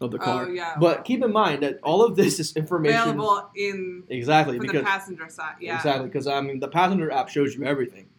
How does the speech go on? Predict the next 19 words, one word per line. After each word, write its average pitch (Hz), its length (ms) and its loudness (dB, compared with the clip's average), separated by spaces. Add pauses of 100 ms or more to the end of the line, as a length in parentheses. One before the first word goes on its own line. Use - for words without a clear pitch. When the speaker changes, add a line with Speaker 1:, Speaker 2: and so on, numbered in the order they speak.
Speaker 2:
Mm-hmm. 196 300 -6
Speaker 1:
including 143 400 2
what 127 140 -2
you 127 120 -2
look 147 220 4
like. - 240 -14 (500)
What 120 240 -4
this 262 340 6
guy, 127 280 0
what 123 240 -4
this 311 220 4
scammer 147 300 0
has 120 140 -4
done 123 320 -10 (640)
is 156 220 2
he, 190 440 0 (280)
he's 165 280 2
saying, 170 420 4
"Okay, 143 440 4